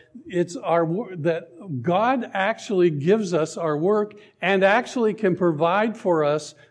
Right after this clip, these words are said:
the enjoyment of the work as we go through it. It's all a gift from God. So as we go through our work and as we're dealing with those things,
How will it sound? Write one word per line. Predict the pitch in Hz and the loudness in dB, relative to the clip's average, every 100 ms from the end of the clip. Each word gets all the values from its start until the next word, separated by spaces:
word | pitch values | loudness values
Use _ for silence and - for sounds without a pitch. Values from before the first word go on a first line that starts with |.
| - | -6
the | 165 170 | 0 0
enjoyment | 160 139 196 226 180 123 - | 0 2 2 2 -2 -4 -4
of | 147 131 | -4 -2
the | |
work | 139 139 143 143 | -2 -2 -4 -6
as | 139 | -8
we | 143 139 | -8 -6
go | 147 | -6
through | 143 190 156 | -4 -2 -2
it. | - - - | -4 -14 -12
It's | 180 165 208 | -8 -2 2
all | 196 240 | 4 2
a | |
gift | 170 160 - | 0 -2 -4
from | 180 170 | -6 -4
God. | 170 214 110 - _ _ _ _ _ - _ _ _ _ _ _ _ | -2 -4 -6 -12 _ _ _ _ _ -20 _ _ _ _ _ _ _
So | - 196 | 0 4
as | 196 208 190 | 6 4 2
we | 214 | 0
go | 180 226 | 2 2
through | - 269 330 | 2 2 4
our | 285 190 | 4 4
work | 160 165 190 | 4 2 0
and | 196 185 | 0 0
as | 175 | 0
we're | 180 170 | 0 -2
dealing | 143 185 247 247 220 | 0 0 0 0 2
with | 185 180 | 2 2
those | 165 147 - | -2 -4 -4
things, | 151 135 151 - | -6 -4 -6 -8